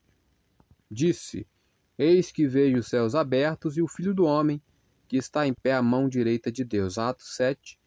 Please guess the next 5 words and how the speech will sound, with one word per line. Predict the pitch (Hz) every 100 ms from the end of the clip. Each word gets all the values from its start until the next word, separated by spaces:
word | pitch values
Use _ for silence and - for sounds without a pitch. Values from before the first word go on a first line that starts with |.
| _ _ _ -
versos | 104 117 120 - -
cinquenta | 120 113 117 110
e | 104
cinco | - 139 - 135 -
e | 139 151